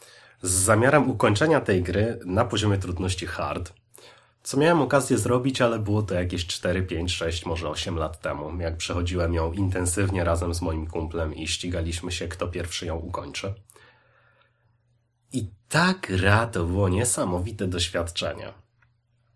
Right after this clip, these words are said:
Skończyłem ją, e, korzystając z wersji na PlayStation Portable. I bardzo dobrze, że miałem właśnie tę wersję, bo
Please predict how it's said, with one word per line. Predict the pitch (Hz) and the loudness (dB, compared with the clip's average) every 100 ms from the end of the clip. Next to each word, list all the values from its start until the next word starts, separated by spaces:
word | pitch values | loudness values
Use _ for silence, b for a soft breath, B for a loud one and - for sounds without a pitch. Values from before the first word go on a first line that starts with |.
| _ _ - - | _ _ -14 -8
Skończyłem | - 123 123 160 143 | -2 0 4 6 6
ją, | 127 120 117 107 - | 6 4 2 -2 -8
e, | 85 87 85 87 85 85 | -6 -2 -2 0 -2 -2
korzystając | 87 101 90 - 95 92 | 0 0 2 4 4 4
z | 90 87 | 0 0
wersji | 87 82 - - 82 82 | 0 0 0 -2 -4 -4
na | 82 80 78 78 80 | -4 -4 -4 -6 -8
PlayStation | - 82 - 85 82 80 78 82 - | -6 -6 -2 -2 -2 -4 -6 -10 -6
Portable. | 117 117 104 95 92 90 b b b b b b b b b b b _ _ _ _ | -2 0 0 0 -2 -4 b b b b b b b b b b b _ _ _ _
I | 131 | 0
bardzo | 120 123 107 104 | 6 6 6 6
dobrze, | 147 135 | 6 6
że | 127 | 4
miałem | 120 117 107 | 6 6 6
właśnie | 107 98 104 | 4 2 0
tę | 101 | 2
wersję, | 92 90 - 90 | 2 0 0 -2
bo | 85 85 82 | 0 0 0